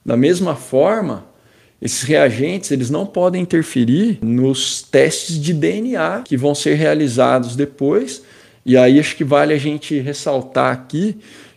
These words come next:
que o exame D N A, de D N A, ele costuma acontecer num período que vai levar bastante tempo depois do teste presuntivo, né?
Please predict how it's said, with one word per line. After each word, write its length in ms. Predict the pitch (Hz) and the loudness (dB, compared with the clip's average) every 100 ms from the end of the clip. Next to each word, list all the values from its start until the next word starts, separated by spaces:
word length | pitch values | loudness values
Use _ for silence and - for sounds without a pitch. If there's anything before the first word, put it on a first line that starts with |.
| _ | _
que 100 | 143 | 2
o 60 | |
exame 380 | 156 143 151 151 | 2 4 0 0
D 240 | 139 143 147 | 2 2 2
N 180 | 147 | 2
A, 160 | 135 123 - | 2 0 -2
de 160 | 117 | -2
D 140 | 131 131 | 2 2
N 240 | 135 131 | 0 0
A, 260 | 123 117 110 | 0 2 2
ele 460 | 113 120 110 107 - | 2 2 0 -4 -2
costuma 540 | 147 131 - 156 165 | -2 -2 -2 -2 -2
acontecer 880 | 160 147 143 147 - - 127 117 101 | -4 -6 -2 -4 -4 0 2 2 0
num 220 | - 123 | -4 -4
período 540 | 127 139 127 135 131 131 | 0 2 4 4 2 -2
que 580 | - 131 123 113 107 - | 0 4 4 2 -2 -6
vai 240 | 101 120 127 | -2 2 4
levar 240 | 127 127 | 6 4
bastante 520 | 127 - - 165 - | 4 2 -2 -6 -6
tempo 400 | - 139 165 190 | -6 -4 -4 -2
depois 440 | 143 131 123 127 120 | -4 -2 0 0 0
do 120 | 123 | -2
teste 380 | 120 120 117 - | 2 0 0 -6
presuntivo, 760 | 117 113 120 113 - 143 185 | -4 -2 -4 -6 -2 -2 -2
né? 220 | 139 135 | -4 -4